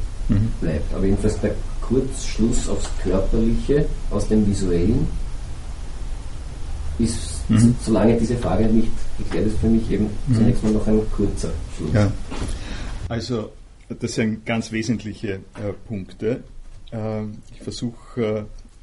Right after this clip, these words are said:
Speaker 1: äh, mal zwei, drei zu reagieren, darauf zu reagieren. Äh, das eine ist, äh, das Visuelle. Äh,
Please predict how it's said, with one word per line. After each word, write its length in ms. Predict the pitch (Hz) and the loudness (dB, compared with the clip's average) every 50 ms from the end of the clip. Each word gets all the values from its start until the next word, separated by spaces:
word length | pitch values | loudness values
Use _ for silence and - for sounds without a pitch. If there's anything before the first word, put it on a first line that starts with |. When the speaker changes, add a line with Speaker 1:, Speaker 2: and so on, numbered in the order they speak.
| - - | -18 -14
Speaker 1:
äh, 20 | 107 | -10
mal 200 | 101 101 104 101 - - - | -6 -6 -6 -8 -10 -14 -18
zwei, 200 | - - 104 104 | -8 -6 -6 -6
drei 220 | - 104 104 101 101 | -4 -2 -4 -4 -4
zu 420 | - - 110 104 98 98 98 - - - - | -6 -6 -6 -4 -4 -4 -6 -10 -14 -16 -16
reagieren, 600 | 101 87 104 98 95 95 - - 113 110 110 104 | -8 -6 -4 -4 -4 -4 -6 -8 -8 -6 -6 -6
darauf 220 | 92 92 92 90 - | -8 -8 -10 -10 -10
zu 120 | - 98 | -10 -10
reagieren. 460 | 92 92 85 82 - 107 107 110 117 - - - - - - - - - - - - - - - - - | -8 -8 -8 -8 -6 -6 -6 -6 -8 -10 -16 -20 -20 -20 -20 -20 -20 -20 -20 -20 -20 -20 -20 -18 -10 -6
Äh, 260 | 117 110 107 107 104 - - - - | -2 0 0 0 -2 -4 -10 -12 -4
das 220 | 127 123 - - 127 | -2 -2 -2 -2 -4
eine 300 | 113 107 113 127 151 156 | -4 -2 0 0 0 0
ist, 460 | 156 165 165 165 - - - - 160 | 0 0 -2 -4 -6 -10 -8 -2 0
äh, 340 | 151 143 143 139 139 139 139 - - - - - - - - | 0 2 2 0 -2 -4 -6 -8 -16 -20 -20 -20 -18 -14 -8
das 160 | - 123 - | -8 -6 -2
Visuelle. 720 | 120 117 - 123 107 95 101 107 110 95 87 98 120 156 - - - - - - - - - - | -2 -2 0 0 0 0 0 0 -2 -2 -2 -4 -4 -4 -6 -10 -16 -18 -20 -20 -20 -20 -16 -6
Äh, 220 | - 120 113 117 | -2 -2 -2 -2